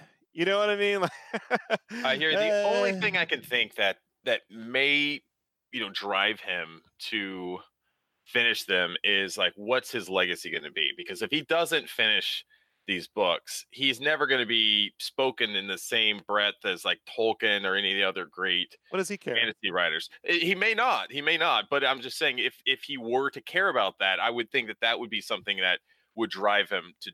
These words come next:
Speaker 2: do that. Like, if that's something that he wants to be remembered as, because if he isn't, he's not gonna be remembered for the guy who wrote the Game of Thrones books. People are just gonna remember the Game of Thrones series.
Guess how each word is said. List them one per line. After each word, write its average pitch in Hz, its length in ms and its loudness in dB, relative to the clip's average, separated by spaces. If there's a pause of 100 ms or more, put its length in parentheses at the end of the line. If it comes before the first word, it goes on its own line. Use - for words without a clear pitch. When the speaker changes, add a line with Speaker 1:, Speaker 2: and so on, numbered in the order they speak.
Speaker 2:
do 104 220 -6
that. 80 200 2
Like, 90 160 -2
if - 100 -20
that's 104 240 -2
something 101 380 -2
that 92 220 2
he 101 140 -2
wants 92 540 -4 (260)
to 107 60 -20
be 110 140 0
remembered 98 380 0
as, 85 240 0
because 104 280 -6
if 98 100 -12
he 113 220 -2
isn't, 131 440 2 (800)
he's 170 240 -2
not 151 220 2
gonna 117 180 2
be 107 160 -2
remembered 95 680 -2 (320)
for 107 140 -8
the 92 80 -4
guy 98 260 2
who 95 140 -14
wrote 90 320 -2 (200)
the 101 60 -14
Game 90 200 0
of 82 80 -16
Thrones 85 280 -10
books. - 340 -10
People 113 260 -2
are - 40 2
just 92 140 -4
gonna 95 160 0
remember 90 360 0
the 87 60 -4
Game 92 200 0
of 82 80 -8
Thrones 82 300 -6
series. 76 520 -2